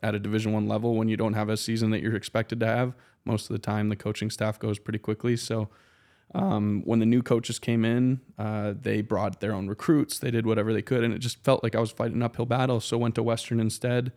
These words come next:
and, uh, there was a whole transfer process that took forever, but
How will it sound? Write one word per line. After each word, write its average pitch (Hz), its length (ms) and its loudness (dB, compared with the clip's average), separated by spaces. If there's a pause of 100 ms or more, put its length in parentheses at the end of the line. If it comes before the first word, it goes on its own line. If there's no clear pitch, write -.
(480)
and, 110 480 2
uh, 101 460 2 (100)
there 117 100 0
was 104 100 -2
a 98 60 0
whole 101 160 0
transfer 107 460 -4
process 110 560 -2
that 104 160 -4
took - 160 -6
forever, 107 340 -2
but 107 200 0